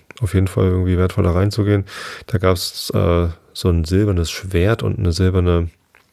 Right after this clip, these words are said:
Mace. Ähm, ja, so ein, so ein Stab mit so einer Kugel drauf. Wie,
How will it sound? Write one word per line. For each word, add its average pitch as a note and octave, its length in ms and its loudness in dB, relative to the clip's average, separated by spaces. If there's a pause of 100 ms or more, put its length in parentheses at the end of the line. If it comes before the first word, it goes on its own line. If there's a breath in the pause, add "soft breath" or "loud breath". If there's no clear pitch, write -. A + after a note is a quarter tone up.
(300)
Mace. E2+ 540 2 (1120 soft breath)
Ähm, D#2 420 2 (1300 loud breath)
ja, D#2 260 2
so D#2+ 80 2
ein, D2+ 220 0 (1200 loud breath)
so - 80 -6
ein F#2 80 4
Stab F2 320 0
mit F#2 100 -2
so F2+ 100 0
einer E2 80 4
Kugel F2+ 320 2
drauf. D#2+ 340 2
Wie, G2+ 100 -2